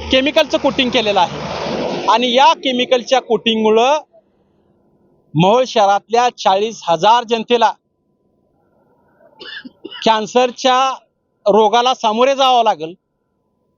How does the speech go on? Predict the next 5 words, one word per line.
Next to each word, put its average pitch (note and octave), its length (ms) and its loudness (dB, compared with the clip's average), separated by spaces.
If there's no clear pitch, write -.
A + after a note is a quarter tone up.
कारण C#4 400 2
हे C#4 160 4
कोटिंग C#4 380 -2
हातानं C#4+ 380 0
निघतंय, G#3+ 340 -8